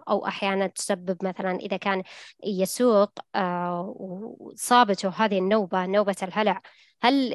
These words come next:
يعني لا سمح الله تسبب له يعني مثلًا، آه، حادث، يعني لا سمح الله،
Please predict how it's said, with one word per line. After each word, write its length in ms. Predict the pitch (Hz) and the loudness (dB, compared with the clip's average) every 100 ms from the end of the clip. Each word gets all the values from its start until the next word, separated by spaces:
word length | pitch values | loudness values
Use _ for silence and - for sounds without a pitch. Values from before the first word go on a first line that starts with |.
| 208 | 4
يعني 300 | 196 214 208 | 6 6 4
لا 100 | 247 | 2
سمح 360 | - 254 233 | 2 -2 -2
الله 320 | 226 226 226 196 | -2 2 4 4
تسبب 580 | 185 180 220 190 185 | 0 -2 -2 -2 -2
له 260 | 202 220 175 | 0 0 0
يعني 400 | 202 180 190 185 | -2 0 0 2
مثلًا، 680 | 185 190 190 185 180 214 233 - - _ _ - | 0 -2 -2 0 -2 -6 -10 -18 -20 _ _ -8
آه، 300 | 202 175 175 214 | -4 -2 -4 -6
حادث، 560 | - 208 185 175 196 - - | -6 -2 0 2 0 0 -10
يعني 360 | 214 175 170 | -6 -4 -4
لا 120 | 180 180 | -4 -6
سمح 280 | - 175 | -4 -6
الله، 300 | 185 180 196 | -6 -2 -2